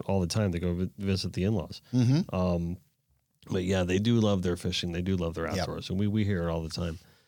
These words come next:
Speaker 1: Um, <clears throat> no, that's great. What's the, it's the Hard Rock now is the,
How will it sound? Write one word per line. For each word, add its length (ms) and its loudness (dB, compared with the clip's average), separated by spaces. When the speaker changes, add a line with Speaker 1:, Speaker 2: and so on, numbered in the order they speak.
Speaker 1:
Um, 440 -4
<clears throat> 400 -4
no, 160 2
that's 240 -2
great. 180 2
What's 200 4
the, 60 4
it's 300 0
the 140 2
Hard 220 2
Rock 260 0
now 140 0
is 180 -4
the, 180 -6